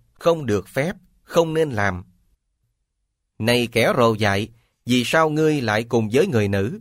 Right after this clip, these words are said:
một nam một nữ, ngồi ở nơi kín đáo vậy?" "Này kẻ rồ dại,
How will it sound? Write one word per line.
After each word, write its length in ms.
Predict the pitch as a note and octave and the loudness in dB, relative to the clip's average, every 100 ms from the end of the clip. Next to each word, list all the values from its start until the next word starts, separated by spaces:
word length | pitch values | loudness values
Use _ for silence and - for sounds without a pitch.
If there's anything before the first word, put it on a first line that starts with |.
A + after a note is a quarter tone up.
| _ _ _ - | _ _ _ 0
một 260 | A#2 A#2 | 2 2
nam 260 | C#3 D#3 C#3 | 2 0 2
một 180 | A2 G#2+ | -2 0
nữ, 320 | G2+ B2+ A3 - | 0 0 -6 -8
ngồi 340 | A2 A#2 A2 | 0 2 2
ở 100 | A2+ | 0
nơi 200 | C#3+ C3 | 0 -2
kín 240 | A#2+ C#3+ F3 | -4 -6 -2
đáo 220 | C#3+ G#3 | -2 -2
vậy?" 260 | A2+ F#2+ G2+ _ _ _ _ _ _ _ _ - | -2 -2 -4 _ _ _ _ _ _ _ _ -4
"Này 240 | A#2 A#2+ | 0 0
kẻ 240 | A#2 B2+ G3+ | 0 -2 0
rồ 160 | A#2 G#2+ | -2 -2
dại, 360 | G#2 G2 A2+ | -2 -2 -4